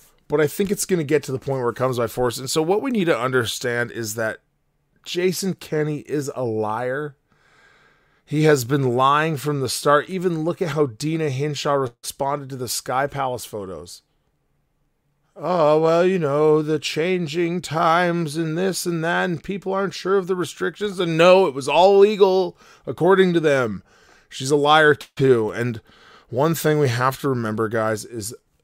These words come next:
something to give us hope through this is that all liars are going to have their part in the lake of fire. Now,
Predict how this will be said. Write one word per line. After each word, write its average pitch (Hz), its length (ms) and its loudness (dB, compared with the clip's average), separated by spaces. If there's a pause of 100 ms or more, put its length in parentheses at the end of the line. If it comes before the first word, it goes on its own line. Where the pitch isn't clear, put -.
something 151 540 0
to 139 80 -4
give 120 240 -4
us 95 160 -6 (100)
hope 135 200 0
through 143 200 -2
this 143 180 0
is 113 260 -12
that 104 260 -8 (880)
all 156 500 6 (140)
liars 151 760 4
are 127 220 -10
going 143 240 -2
to 139 80 -6
have 143 460 -6
their 131 160 -2
part 160 420 -4
in 139 200 -10
the 127 100 -6
lake 135 360 -4
of 123 120 -8
fire. 131 440 -2
Now, 120 360 -10